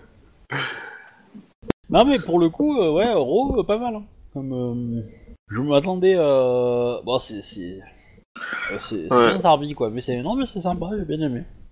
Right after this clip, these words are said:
Speaker 2: Moi, j'ai
Speaker 1: Euh,
Speaker 2: profité d'être malade toutes mes vacances. <laughs> C'était le pied, c'était tellement génial.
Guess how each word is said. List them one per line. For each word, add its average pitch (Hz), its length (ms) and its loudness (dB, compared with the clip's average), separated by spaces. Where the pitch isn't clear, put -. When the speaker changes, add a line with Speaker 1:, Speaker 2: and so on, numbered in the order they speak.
Speaker 2:
Moi, 165 140 8
j'ai 185 100 2
Speaker 1:
Euh, - 20 -2
Speaker 2:
profité 139 360 2
d'être 165 180 6
malade 147 260 4
toutes - 180 -12
mes 127 100 0
vacances. 120 440 -2
<laughs> - 60 -10
C'était - 280 -8
le - 80 -10
pied, - 340 4
c'était - 300 0
tellement 131 340 4
génial. 127 420 2